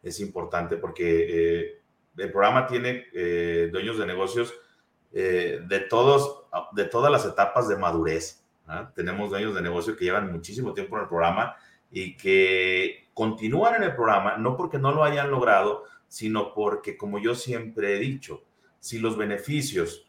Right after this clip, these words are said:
que tú obtienes de tu programa de coaching son muy superiores a tu inversión mensual en el programa,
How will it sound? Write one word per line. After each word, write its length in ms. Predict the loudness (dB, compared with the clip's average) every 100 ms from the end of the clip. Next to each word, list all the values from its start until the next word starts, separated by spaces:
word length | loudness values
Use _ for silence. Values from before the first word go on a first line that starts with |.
| _
que 140 | -8
tú 240 | -6 2 4
obtienes 840 | 2 -4 -2 0 0 -6 -10 -18 _ _
de 140 | -8
tu 160 | -8 -8
programa 440 | -2 2 2 2
de 160 | -2 -2
coaching 460 | 0 0 0 -10 -16 -14
son 260 | -8 -6
muy 200 | 0 0
superiores 880 | 0 -4 -2 0 2 2 0 -6 -18 _ _ _ _
a 140 | -6 -4
tu 80 | -4
inversión 400 | -4 -4 -4 -2
mensual 440 | -2 0 0 2
en 80 | 0
el 120 | -4
programa, 640 | -4 -2 0 -2 -4 -8